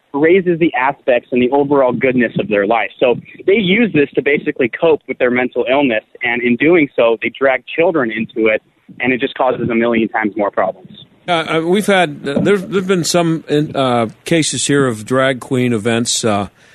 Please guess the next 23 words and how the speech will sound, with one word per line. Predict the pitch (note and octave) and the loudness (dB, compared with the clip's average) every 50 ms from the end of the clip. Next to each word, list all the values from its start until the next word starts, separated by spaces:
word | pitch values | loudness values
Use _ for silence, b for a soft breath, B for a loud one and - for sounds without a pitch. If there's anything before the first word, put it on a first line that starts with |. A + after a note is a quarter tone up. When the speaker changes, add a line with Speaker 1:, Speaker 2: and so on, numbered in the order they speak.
| b b b b - | b b b b -4
Speaker 2:
one | A#2+ B2+ | -2 0
of | B2+ | 0
the | B2 A2+ | 0 0
libraries | A2 A#2+ B2 B2 A#2 A#2+ A#2+ A#2 A2+ A2 - | 0 2 2 0 0 2 2 2 2 0 0
here | - B2 A#2 A2 | 0 0 2 2
had, | A2+ A2+ A2 G#2 G#2 A2 | 2 2 0 0 -2 -4
you | A2 | -2
know, | G#2 G#2 | -2 -2
drag | G2+ F#2 G#2+ A2+ A#2 A#2 A#2 G#2+ | -2 -2 0 0 2 2 0 0
queen | G2 - B2 A#2 A2+ A2+ A2+ A2 | -2 -2 0 0 2 2 2 0
story | G#2 - - - - A#2+ A#2+ A#2 A2 G#2+ | 0 -2 -4 0 0 2 4 4 4 4
hour | G#2 G#2 G#2 G#2 G#2+ G#2+ | 2 2 0 0 0 0
or | G#2 G2+ | 0 -2
something, | - - A2 G#2 G2 - A2+ A2 G#2+ | -2 -2 -4 -2 0 0 0 0 2
and, | G#2 G2 F#2+ F#2 b b b b b b b b b | 0 0 -2 -2 b b b b b b b b b
uh, | - G#2+ A2 G#2+ G#2+ G#2 A2+ - - | -4 -2 0 0 0 0 -2 -4 -4
I, | A2 G#2+ - - | -4 -4 -4 -4
I | A#2+ | -6
think | A#2 - D3 C#3+ - | -2 -2 -2 0 0
it, | B2+ G2+ - _ - | -2 -4 -4 _ -8
I | A2 A2+ | -8 -6
think | - - D3+ D3 - _ - - | -2 -2 -2 -2 -2 _ -10 -2
when | C3 B2 B2 A#2 A#2 B2 - | 0 2 2 2 2 0 -2